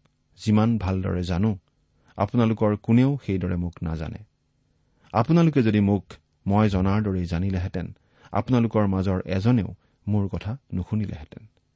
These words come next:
আৰু শুনক, ময়ো যদি আপোনালোকৰ প্ৰত্যেককে আপোনালোকৰ দৰেই জানিলোহেঁতেন, ময়ো আপোনালোকৰ এজনৰ লগতো কথা নিশ্চয় নাপাতিলোহেঁতেন।" এই বুলি সেই মানুহজনে প্ৰকাশ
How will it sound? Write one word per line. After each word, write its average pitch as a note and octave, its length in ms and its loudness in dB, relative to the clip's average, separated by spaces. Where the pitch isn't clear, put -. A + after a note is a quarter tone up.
আৰু G#2 180 2
শুনক, G#2+ 260 -2
ময়ো D3 220 6
যদি A#2 220 4
আপোনালোকৰ A2+ 520 2
প্ৰত্যেককে A2+ 640 -2
আপোনালোকৰ D3 640 2
দৰেই G2+ 240 2
জানিলোহেঁতেন, G2+ 680 -2
ময়ো A2+ 420 4
আপোনালোকৰ A2 720 0
এজনৰ B2 460 2
লগতো G2 380 -2
কথা F#2+ 320 -6
নিশ্চয় F2 460 -6
নাপাতিলোহেঁতেন।" F#2 720 -10
এই B2 140 4
বুলি F#2+ 280 0
সেই A2+ 180 4
মানুহজনে F#2 520 -2
প্ৰকাশ F2 260 -6